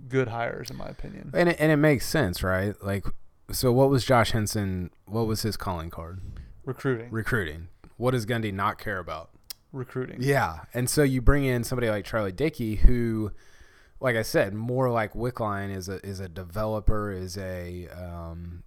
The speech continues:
Speaker 2: he's somebody I think that Evan Epstein would be fired up about playing college football for. And I think that, I think that matters to Gundy. I really do.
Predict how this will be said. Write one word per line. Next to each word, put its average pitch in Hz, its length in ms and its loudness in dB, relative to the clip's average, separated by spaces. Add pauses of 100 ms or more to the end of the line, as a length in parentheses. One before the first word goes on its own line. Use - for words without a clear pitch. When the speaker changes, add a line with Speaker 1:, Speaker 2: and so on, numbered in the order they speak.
Speaker 2:
he's 123 220 -4
somebody 156 420 4
I 113 80 4
think 120 240 2
that 113 120 -2
Evan 117 280 -4
Epstein 110 440 -6
would 101 120 -6
be 101 100 -6
fired 101 500 0
up 92 180 -10
about 92 280 -10
playing 92 440 -8 (380)
college 95 280 -6
football - 440 -10
for. - 260 -8 (640)
And 127 120 -2
I 143 80 2
think 165 220 2
that, 127 320 2 (180)
I 127 100 0
think 220 180 -2
that 214 120 4
matters 180 400 0
to 135 100 -4
Gundy. 127 420 -6 (120)
I 110 40 0
really 131 440 2
do. 117 380 -6